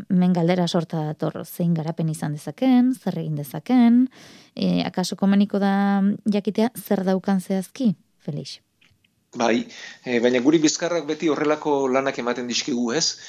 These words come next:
Speaker 2: E, bizkarra egitura oso konplexua delako. E, hor goitik bera ornoak datoz, ornoen artean diskoak daude, ornoen bueltan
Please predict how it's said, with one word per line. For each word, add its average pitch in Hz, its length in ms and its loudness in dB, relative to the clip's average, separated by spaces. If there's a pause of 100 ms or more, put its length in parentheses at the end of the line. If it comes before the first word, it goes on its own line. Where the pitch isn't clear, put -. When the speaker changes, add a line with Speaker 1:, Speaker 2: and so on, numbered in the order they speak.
(200)
Speaker 2:
E, 127 180 -8
bizkarra 143 380 0
egitura 143 260 0
oso 143 180 0
konplexua 123 460 0
delako. 101 380 -2 (400)
E, 117 100 0
hor 123 160 4
goitik 139 320 2
bera 135 160 4
ornoak 120 380 -4
datoz, 190 480 -2 (420)
ornoen 127 400 0
artean 117 320 0
diskoak 110 400 0
daude, 127 300 2 (840)
ornoen 123 400 0
bueltan 123 460 2